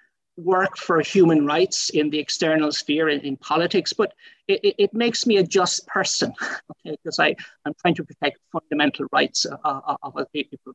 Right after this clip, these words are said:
people. So working for a value outside of myself, it also,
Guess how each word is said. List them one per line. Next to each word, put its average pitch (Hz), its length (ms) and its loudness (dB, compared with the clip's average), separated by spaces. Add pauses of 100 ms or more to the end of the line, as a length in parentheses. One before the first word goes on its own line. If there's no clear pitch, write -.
(140)
people. - 260 -8
So - 200 2 (280)
working 214 420 0
for 180 160 -4
a 160 60 0
value 170 360 4
outside 175 400 0
of 175 60 -4
myself, 151 580 -2 (380)
it 185 100 0
also, 240 640 2